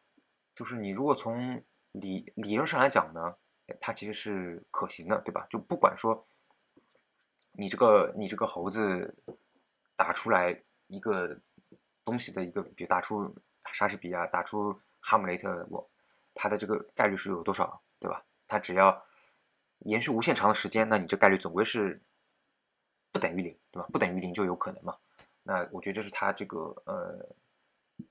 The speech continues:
这个叫什么？这个猴子打字机它所想要，呃，表现的这么一个事情。那么，当然呢，这个，呃，也有些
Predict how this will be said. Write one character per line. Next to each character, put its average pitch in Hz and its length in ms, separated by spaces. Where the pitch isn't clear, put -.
这 - 100
个 90 140
叫 87 140
什 - 80
么？ - 140
这 98 120
个 87 260
猴 - 320
子 - 80
打 85 100
字 85 80
机 98 200
它 104 160
所 92 200
想 85 220
要， 87 380
呃， - 220
表 78 180
现 - 140
的 107 80
这 101 80
么 98 80
一 - 20
个 98 60
事 - 160
情。 - 160
那 113 120
么， 113 320
当 120 140
然 104 160
呢， 107 100
这 113 180
个， 95 520
呃， 98 120
也 98 120
有 139 120
些 120 300